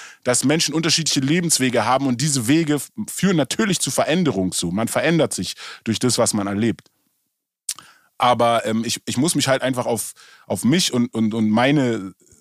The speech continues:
Herangehensweise einfach fokussieren. Und ich denke einfach, wenn bestimmte Sachen sind, die an den Hip-Hop rangetragen werden, die nicht ignoriert werden können, wie einfach Machtstrukturen, veraltete Machtstrukturen und der Umgang damit, so, weil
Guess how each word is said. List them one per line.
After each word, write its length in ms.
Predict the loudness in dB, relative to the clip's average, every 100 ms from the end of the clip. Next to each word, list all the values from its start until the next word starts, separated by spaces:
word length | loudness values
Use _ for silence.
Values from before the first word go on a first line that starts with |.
| _ _ _
Herangehensweise 800 | 0 2 4 2 2 2 2 0
einfach 260 | 0 -2
fokussieren. 520 | -4 -4 -2 0 2 0
Und 100 | 0
ich 120 | 2
denke 240 | 2 2
einfach, 160 | 2 2
wenn 100 | 0
bestimmte 340 | 2 2 2
Sachen 300 | 2 2 0
sind, 220 | -2 -2
die 180 | -2 -4 -6 -10
an 140 | 0 2
den 100 | 2
Hip-Hop 340 | 2 0 0
rangetragen 640 | 0 0 -2 0 0 2
werden, 220 | 0 0 0
die 260 | 0 0 -2 -14 -20 0
nicht 240 | 0 2
ignoriert 480 | 2 2 2 0 2
werden 260 | 2 2
können, 300 | 0 0 0
wie 140 | 0 0
einfach 400 | 0 -2 -4 -8 -18 -20 -20 -20 _ _ _ _ _ _ _ -2
Machtstrukturen, 840 | 0 2 0 0 0 0 0 0
veraltete 440 | 0 2 2 2 0
Machtstrukturen 640 | 0 0 -2 -4 -2 0
und 120 | 2 0
der 100 | 0
Umgang 340 | 2 2 2
damit, 320 | 2 0 -2
so, 140 | -2 0
weil 340 | 0 0 -4